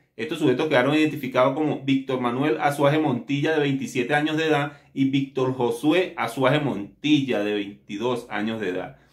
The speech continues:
Hechos lamentables, el estado Trujillo y el estado Zulia se han convertido en, en, bueno, en el epicentro de los sucesos en Venezuela. Y una cosa impresionante lo que está ocurriendo en estos estados, en lo, en las zonas limítrofes entre estos dos estados. Vamos a darle seguimiento a ver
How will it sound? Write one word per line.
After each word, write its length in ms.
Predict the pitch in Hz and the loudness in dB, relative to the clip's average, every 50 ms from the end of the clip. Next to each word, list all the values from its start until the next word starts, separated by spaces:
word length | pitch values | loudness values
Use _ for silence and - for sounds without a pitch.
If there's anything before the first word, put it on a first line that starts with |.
| _ _ _ _ _ _ _ _ _ _ | _ _ _ _ _ _ _ _ _ _
Hechos 280 | _ 135 135 135 196 190 | _ -2 2 4 4 6
lamentables, 800 | 190 180 165 143 135 135 131 165 185 185 185 190 185 185 - 135 | 6 4 4 2 2 2 6 6 6 6 6 4 2 0 -2 -2
el 100 | 139 135 | -2 -2
estado 300 | 131 135 139 147 160 156 | -2 0 0 0 0 0
Trujillo 340 | 151 135 135 143 151 156 156 | 0 0 2 2 2 2 2
y 60 | 151 | 0
el 40 | 131 | 0
estado 240 | 131 127 127 139 135 | 2 2 2 2 2
Zulia 200 | 135 151 151 147 | 2 0 0 0
se 100 | 147 139 | 0 -2
han 100 | 127 123 | -2 -2
convertido 680 | 131 139 135 127 117 - - 127 127 131 131 135 139 - - - _ _ _ _ _ | -2 -2 0 0 -2 -2 -2 -2 -2 0 0 -2 -4 -6 -12 -20 _ _ _ _ _
en, 360 | - 120 123 123 123 123 120 - | -2 0 2 2 2 0 -2 -2
en, 240 | 131 120 120 117 113 | -2 -2 0 0 2
bueno, 400 | 110 113 117 117 101 92 92 - - _ _ | 4 4 4 4 2 -2 -6 -10 -18 _ _
en 120 | 110 113 | -4 -2
el 80 | 117 120 | 2 2
epicentro 680 | 123 117 123 113 - - 139 143 147 143 151 156 156 151 | 2 0 0 -4 0 2 2 2 2 2 4 2 4 6
de 320 | 151 147 147 139 135 131 | 6 4 4 4 2 2
los 180 | 123 120 117 - | 0 -2 -4 -4
sucesos 580 | 120 113 107 - - 139 139 139 139 151 151 | -6 -8 -6 -2 0 0 0 2 0 0 0
en 80 | 151 143 | 2 2
Venezuela. 840 | 135 127 117 113 107 - - 139 147 156 160 160 156 156 151 151 - _ _ _ _ _ _ _ _ _ | 2 0 0 -2 -4 -2 2 2 4 4 4 4 4 2 0 -2 -8 _ _ _ _ _ _ _ _ _
Y 160 | - 117 117 113 | -2 -2 0 0
una 180 | 120 127 131 | -2 -4 -4
cosa 360 | 135 131 123 135 135 131 - - | -4 -4 -4 -4 -6 -6 -6 -6
impresionante 880 | 131 127 117 110 - 117 113 107 104 - 104 107 113 123 135 135 147 | -2 -2 -2 -2 -2 -2 -2 -2 0 -2 -2 0 0 0 0 0 0
lo 100 | 135 117 | 0 0
que 80 | - - | 0 -2
está 160 | - - 104 | -6 -8 -8
ocurriendo 380 | - 117 117 117 117 113 117 117 | -6 -4 -4 -2 0 0 0 0
en 80 | 117 | -2
estos 260 | 113 113 - 127 117 107 | -4 -4 -4 -6 -6 -6
estados, 480 | - - - 117 120 127 135 139 139 - - - _ _ _ - | -6 -2 2 4 4 4 4 2 -2 -6 -16 -20 _ _ _ -6
en 140 | 110 113 | -2 0
lo, 240 | 113 113 110 120 - | 0 0 0 0 -2
en 180 | - 110 113 113 | -4 -4 -2 -2
las 240 | 113 107 104 104 - | 0 -2 -2 -2 0
zonas 240 | 117 113 120 131 | 0 2 2 4
limítrofes 720 | 143 131 120 107 113 127 131 131 131 135 135 135 139 120 | 2 2 2 2 2 2 2 2 2 0 -2 0 -2 -4
entre 180 | 104 - 107 107 | -4 -4 -6 -8
estos 240 | 98 - - 110 110 | -8 -6 -4 -2 -2
dos 140 | 110 104 104 | -2 -2 -4
estados. 320 | 104 - - 90 92 95 | -6 -8 -8 -6 -6 -4
Vamos 160 | 107 127 131 | -2 0 2
a 80 | 127 117 | 2 2
darle 180 | 113 123 127 | 2 0 -2
seguimiento 680 | 127 151 131 120 107 113 131 156 165 165 - 165 - 113 | -2 -2 -2 -2 0 0 0 0 -2 -2 -4 -6 -4 -2
a 100 | 113 110 | -2 0
ver 380 | 110 113 117 135 143 - - | 2 2 0 0 -2 -8 -14